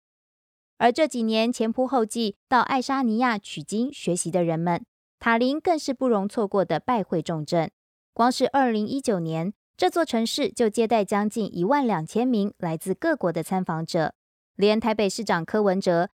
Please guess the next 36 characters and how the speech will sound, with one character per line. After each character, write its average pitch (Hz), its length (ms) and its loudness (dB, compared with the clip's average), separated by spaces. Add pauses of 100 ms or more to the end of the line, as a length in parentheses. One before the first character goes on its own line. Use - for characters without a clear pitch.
也 - 120 0
曾 254 180 0
经 294 160 -2
在 285 180 2
一 349 120 -4
年 254 200 0
前 214 280 0
率 247 260 0
队 202 200 2
登 214 200 0
门 185 260 -2
请 151 220 -8
教。 165 320 2 (920)
透 349 140 4
过 339 140 2
上 302 220 0
届 294 160 2
I 277 240 -2
C 294 200 -4
F 226 260 2
首 180 200 -2
奖 180 220 -4
城 165 220 -4
市 220 300 -2
桃 170 260 -2
园 196 180 0
市 269 160 -2
的 196 140 0
居 180 200 -4
中 180 200 -2
牵 180 200 -2
线， 180 320 0 (440)
远 226 180 2
见 285 180 4
杂 196 200 2
志 - 280 0